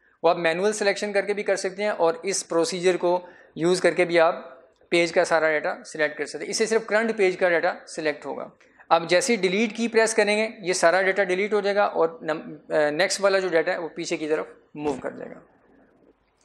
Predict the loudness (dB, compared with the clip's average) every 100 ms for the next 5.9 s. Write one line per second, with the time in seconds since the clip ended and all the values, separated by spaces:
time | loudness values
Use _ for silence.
0 | _ _ 2 4 4 4 4 2 0 0
1 | 0 -2 -6 _ _ _ _ 4 4 4
2 | 0 0 0 2 2 2 2 2 0 -4
3 | -6 -10 -16 -20 _ _ -20 -20 -20 -20
4 | _ -4 2 4 4 4 4 4 2 2
5 | 0 -2 -4 -6 -8 -2 0 2 0